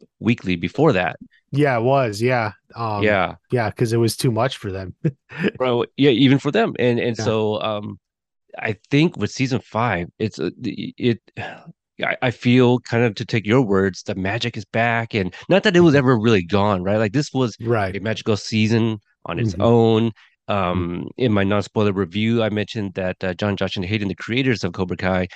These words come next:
Speaker 1: they took a back seat in writing and directing for the very first time.
Speaker 2: Mm-hmm.
Speaker 1: And their fingerprints are all over it. But also, I feel like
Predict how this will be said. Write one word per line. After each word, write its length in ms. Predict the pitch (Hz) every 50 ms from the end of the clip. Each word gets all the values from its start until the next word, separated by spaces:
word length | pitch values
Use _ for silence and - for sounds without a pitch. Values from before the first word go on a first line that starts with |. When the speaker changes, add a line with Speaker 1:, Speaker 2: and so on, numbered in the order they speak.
| - - _
Speaker 1:
they 80 | - 92
took 200 | - - 120 95
a 60 | 101
back 240 | 85 101 98 95 -
seat 320 | - - 117 110 110 107
in 240 | - - 101 95 92
writing 240 | 87 98 98 92 98
and 100 | 92 87
directing 460 | - 98 104 113 143 - - 117 90 85
for 140 | - 107
the 80 | 85 95
very 160 | 87 92 90 90
first 320 | - - 92 82 - -
time. 400 | - 139 139 139 110 85 87 82 - _ - - - -
Speaker 2:
Mm-hmm. 160 | 117 113 101 98
Speaker 1:
And 600 | 101 104 98 98 95 95 95 92 92 92 92 - - -
their 140 | - 107
fingerprints 640 | 98 - 110 107 107 98 98 - _ - 117 110 98 -
are 180 | 90 90 92
all 240 | 87 87 92 92 95
over 300 | 101 120 131 120 131 131
it. 240 | 131 123 127 - - - - _ _ _ -
But 220 | 120 113 110 101
also, 520 | - 101 113 104 - - 120 110 107 107 101 - - - _ _ -
I 100 | 85 110
feel 720 | - _ - 120 113 113 113 110 110 110 110 110 - - -
like 220 | - 101 101 90